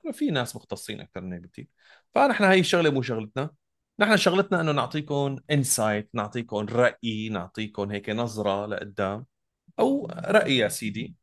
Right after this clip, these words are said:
ومثل ما <laughs> يعني عم نقطش ونلحوش، يعني شو،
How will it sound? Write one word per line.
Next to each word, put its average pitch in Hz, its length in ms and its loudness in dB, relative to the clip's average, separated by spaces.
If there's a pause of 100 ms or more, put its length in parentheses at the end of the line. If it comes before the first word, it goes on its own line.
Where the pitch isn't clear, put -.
(240)
ومثل 247 360 6
ما 208 280 6
<laughs> 190 720 2
يعني 180 180 0
عم 185 140 2
نقطش 190 300 2
ونلحوش، 151 460 -2
يعني 123 240 -8
شو، 131 300 -12